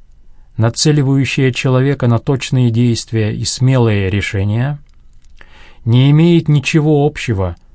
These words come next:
с присущей бюрократической этике, добродетельной бережливостью служанки, заглядывающей в каждый уголок короба, где хранится рис.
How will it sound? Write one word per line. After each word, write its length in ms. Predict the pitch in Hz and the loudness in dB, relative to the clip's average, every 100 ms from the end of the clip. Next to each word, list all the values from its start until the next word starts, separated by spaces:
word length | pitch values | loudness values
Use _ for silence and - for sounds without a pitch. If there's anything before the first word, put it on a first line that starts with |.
| - | -20
с 140 | - - | -14 -6
присущей 800 | 123 123 - 156 - 147 127 98 | -2 0 0 -4 -4 -2 -2 -2
бюрократической 1200 | 87 107 113 113 110 - 120 117 - 104 98 - | -2 0 0 -2 -4 -6 -8 -8 -6 -6 -6 -4
этике, 540 | 151 160 156 151 143 - - - - - - | -4 -4 -6 -6 -6 -10 -20 -20 -20 -18 -6
добродетельной 880 | 110 113 123 120 160 160 151 147 | -2 0 2 2 0 2 2 2
бережливостью 840 | 131 131 127 117 143 147 131 - 139 | 2 2 2 2 2 2 -2 -4 -6
служанки, 720 | - 139 120 135 131 - 80 - - - - - - - - - - - - - - - - - - - - - | -4 -2 0 0 0 -4 -10 -16 -20 -20 -20 -20 -20 -20 -20 -20 -20 -20 -20 -20 -20 -20 -20 -20 -20 -20 -20 -10
заглядывающей 1080 | 113 123 131 147 143 131 131 120 - 131 120 - - - - | -2 0 4 4 4 2 2 2 0 -2 -4 -10 -20 -20 -20
в 140 | - | -4
каждый 460 | 151 147 123 117 123 | 2 4 4 4 2
уголок 600 | 117 117 120 113 - - | 4 4 4 2 -2 -6
короба, 560 | 139 160 156 143 147 147 | 0 2 2 0 -2 -4
где 260 | 104 117 | -2 -2
хранится 720 | 117 127 110 123 120 - 113 | 0 0 2 2 0 -4 -2
рис. 380 | 110 110 - - | -2 -2 -4 -8